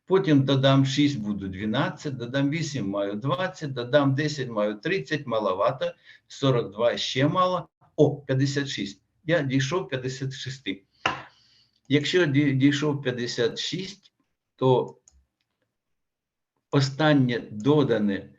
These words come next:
число — це буде якраз то,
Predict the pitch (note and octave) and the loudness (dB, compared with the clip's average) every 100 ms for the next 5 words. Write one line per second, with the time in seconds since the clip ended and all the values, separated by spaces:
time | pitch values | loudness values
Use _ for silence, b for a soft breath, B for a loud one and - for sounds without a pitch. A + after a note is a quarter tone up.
0 | b b b - C3+ C3 - C#3+ G#3 G#3 | b b b -8 -4 -4 0 0 0 -4
1 | - _ C#3+ B2 D#3 D#3 C3 A2+ - D#3 | -12 _ -4 -2 -2 -2 -2 -2 -2 -4
2 | F3+ D#3 - _ _ _ _ _ _ _ | -4 -6 -12 _ _ _ _ _ _ _
3 | _ _ _ _ _ _ D3+ F3+ - | _ _ _ _ _ _ 0 0 -2